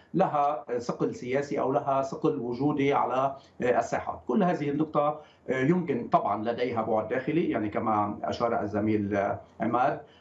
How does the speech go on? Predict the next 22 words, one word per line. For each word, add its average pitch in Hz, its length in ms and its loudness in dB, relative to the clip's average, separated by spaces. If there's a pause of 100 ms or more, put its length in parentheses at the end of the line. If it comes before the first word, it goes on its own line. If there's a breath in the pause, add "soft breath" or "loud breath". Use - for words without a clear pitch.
(120 loud breath)
آه، 117 120 2
في 135 180 2
موضوع 120 500 2
الخلافات 113 460 -2
الداخلية، 120 440 -2
ولكن 131 380 0
البعد 120 300 0
الخارجي 120 600 0
الأساسي 131 680 0
من 156 160 4
الناحية 151 360 2
التقنية 139 540 2
هو 127 200 0
أساسي 110 360 -4
في 104 140 0
هذا 98 180 0
الموضوع. 117 520 2 (360 loud breath)
آه، 117 100 4
هناك 127 260 0
تطبيقات 117 600 0
عالمية 113 460 -2
معروفة، 135 800 0